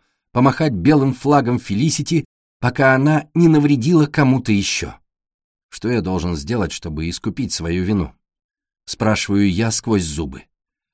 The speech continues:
Во взгляде её голубых глаз вспыхивает сомнение. «Ничего». «Да брось», не отстаю я. «Наверняка есть что-то, что я могу для тебя сделать».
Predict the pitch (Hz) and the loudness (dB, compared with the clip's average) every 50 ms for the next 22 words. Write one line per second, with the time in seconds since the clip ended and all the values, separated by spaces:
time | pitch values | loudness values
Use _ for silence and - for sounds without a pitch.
0 | _ _ _ _ - 82 110 113 92 95 92 113 135 135 120 117 123 120 113 110 | _ _ _ _ -6 -4 -4 -2 -2 -4 -4 -4 -4 -4 -2 -2 -2 -2 0 0
1 | 113 120 104 98 107 104 98 85 98 90 80 73 80 92 104 123 139 - - - | -2 -2 0 0 0 0 0 0 0 -2 -2 -2 -2 -2 0 0 -2 -4 -6 -10
2 | _ _ _ _ _ _ _ - - - - - 131 123 - - 127 135 135 139 | _ _ _ _ _ _ _ -8 -6 -4 0 0 0 0 0 -4 -4 -2 -2 -2
3 | 131 - - - 151 147 139 110 85 73 62 58 53 55 - _ _ _ _ _ | -4 -4 -2 0 2 2 2 2 0 -2 -6 -10 -12 -14 -18 _ _ _ _ _
4 | _ _ _ _ _ _ _ _ _ _ - 120 117 117 120 123 123 113 - - | _ _ _ _ _ _ _ _ _ _ -12 -8 -6 -4 -2 -2 -2 -2 -4 -4
5 | - 117 98 87 95 110 147 160 - _ _ _ _ _ _ _ _ _ _ _ | -4 -2 -2 -2 -2 -4 -4 -6 -10 _ _ _ _ _ _ _ _ _ _ _
6 | - 82 80 85 85 92 - 131 143 131 107 - - - _ _ _ _ - 87 | -14 -8 -6 -6 -4 -2 2 4 4 4 2 0 -6 -14 _ _ _ _ -8 -4
7 | 98 95 - - - - 202 190 202 101 85 82 76 - - _ _ _ _ _ | -4 -4 -4 -4 -6 -4 -2 0 0 0 0 -2 -6 -8 -10 _ _ _ _ _
8 | _ _ _ _ _ _ - - 85 90 98 104 127 139 127 - 185 175 120 110 | _ _ _ _ _ _ -10 -6 -2 -2 0 0 0 0 0 2 2 4 4 4
9 | 123 113 - - - - - - 147 143 - 95 80 - - - 80 87 92 95 | 2 2 0 -2 -8 -8 -4 -2 -2 -2 -2 -4 -8 -8 -10 -8 -6 -4 -2 -2
10 | 101 104 127 123 95 92 95 - - 90 101 98 78 73 73 85 67 - - - | -2 -2 -2 -2 -2 -2 -2 -2 -2 -2 -2 -2 -2 -4 -6 -6 -8 -8 -14 -20
11 | - | -20